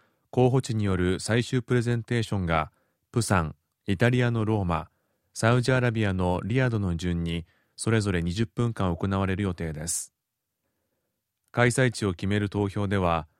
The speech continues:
博覧会国際事務局に加盟する百八十二の国のうち、分担金を支払っている百七十九カ国が投票権を持っています。また、投票を前にして、さらに一カ国が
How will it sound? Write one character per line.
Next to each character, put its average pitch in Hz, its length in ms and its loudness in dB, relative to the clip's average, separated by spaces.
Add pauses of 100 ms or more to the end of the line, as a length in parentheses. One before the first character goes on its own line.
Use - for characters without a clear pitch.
(220)
博 - 260 -2
覧 127 200 2
会 131 200 -2
国 - 200 -8
際 123 220 -2
事 120 100 -4
務 123 100 -2
局 117 240 -6
に 92 160 -2
加 90 140 -6
盟 98 180 -2
す 95 180 -6
る 87 240 0 (380)
百 98 240 -2
八 123 240 0
十 123 160 0
二 127 140 -2
の 117 100 0
国 95 240 -6
の 95 140 -2
う 82 80 -4
ち、 82 260 -4 (680)
分 110 240 2
担 131 200 0
金 127 240 -4
を 123 40 -2
支 117 140 -6
払 123 200 -2
っ - 20 -4
て 104 180 -4
い 95 80 0
る 87 240 0 (300)
百 117 240 -4
七 131 240 0
十 127 180 -2
九 120 220 -4
カ - 100 -10
国 110 260 -4
が 80 240 0
投 104 180 -2
票 120 220 -2
権 87 220 -4
を 80 60 -4
持 87 80 -4
っ 87 40 -6
て 82 120 -8
い 76 100 -6
ま 69 140 -8
す。 - 200 -6 (1200)
ま 104 100 0
た、 95 320 2
投 127 200 2
票 131 220 0
を 127 60 -2
前 127 220 0
に 107 100 -2
し - 80 -8
て、 87 300 0 (320)
さ - 160 -2
ら 127 100 2
に 104 140 -2
一 92 100 -4
カ 120 140 -8
国 107 240 -4
が 76 240 0